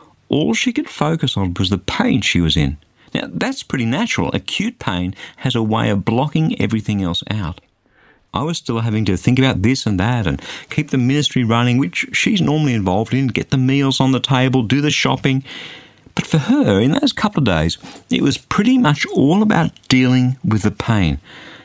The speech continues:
Of course, you've been there, whether it was physical pain or emotional pain, and you know all about it. You know how pain seems to block out the rest of the world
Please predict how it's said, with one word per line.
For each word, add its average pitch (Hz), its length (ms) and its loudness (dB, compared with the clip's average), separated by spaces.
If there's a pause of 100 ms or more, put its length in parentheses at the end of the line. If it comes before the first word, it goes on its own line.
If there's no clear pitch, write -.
(120)
Of - 120 0
course, - 320 0 (240)
you've 180 320 2
been 151 240 2
there, 65 220 0 (260)
whether 135 240 4
it - 20 4
was 117 220 2
physical 220 480 0
pain 156 340 0
or 95 140 0
emotional 127 560 0
pain, 127 420 0 (640)
and 120 100 -2
you 143 120 -2
know 180 160 -4
all 143 240 0
about 120 260 2
it. - 120 -4 (340)
You 160 160 6
know 175 580 6
how 127 380 2
pain 165 440 2
seems 139 360 2
to 127 80 0
block 143 400 0
out - 160 0
the 104 100 2
rest 117 400 2
of 190 60 4
the 214 80 4
world 95 400 4